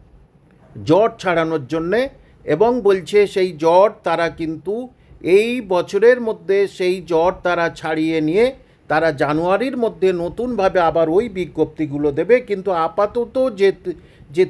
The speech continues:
তিনটি বিজ্ঞপ্তি দেয়া হবে সেই তিনটি বিজ্ঞ-, বিজ্ঞপ্তি একেবারে এই ভিডিওর উপরে লেখা আছে, ফ্লায়ারে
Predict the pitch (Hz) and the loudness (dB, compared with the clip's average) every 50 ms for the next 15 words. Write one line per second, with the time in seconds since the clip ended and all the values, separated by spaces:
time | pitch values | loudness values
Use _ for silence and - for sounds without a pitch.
0 | 160 233 240 254 240 247 247 247 220 196 208 185 165 151 180 190 - - - 170 | 0 -2 -2 -2 -2 -4 -4 -6 -4 -4 -6 -8 -4 -2 0 0 0 -2 -6 -8
1 | 175 147 165 160 151 143 139 120 131 147 147 147 202 233 220 220 - 185 175 151 | -6 0 2 2 4 2 2 0 -2 -2 0 4 4 4 4 2 0 -4 -4 -4
2 | - 208 220 226 208 - 240 240 190 190 185 165 - - 185 175 147 131 151 160 | -6 -8 -8 -8 -8 -8 -10 -8 -8 -8 -10 -10 -8 -6 -6 -6 -4 -6 -12 -14
3 | 147 139 - 165 160 165 - - 196 214 254 269 262 - - - - - - - | -12 -6 -4 -4 -4 -4 -4 -4 -2 -2 -2 -2 -6 -12 -20 -20 -20 -14 -6 -2
4 | 151 185 - 196 190 185 185 185 202 240 277 294 - - - - - - - - | -2 -2 0 0 2 2 2 4 4 4 2 0 -2 -10 -20 -20 -20 -14 -4 0
5 | 185 226 240 226 202 190 185 175 185 190 185 185 180 - 202 233 254 240 - 269 | 0 0 0 0 0 0 0 2 2 2 2 2 0 -4 -6 -10 -8 -6 -2 0
6 | 254 233 214 185 160 156 151 156 151 143 143 143 139 - 185 165 147 - 175 170 | 2 2 2 2 2 0 -2 -2 -2 -2 0 -2 -2 -4 -6 -8 -6 -4 -2 0
7 | 170 175 175 175 165 | 2 2 0 0 0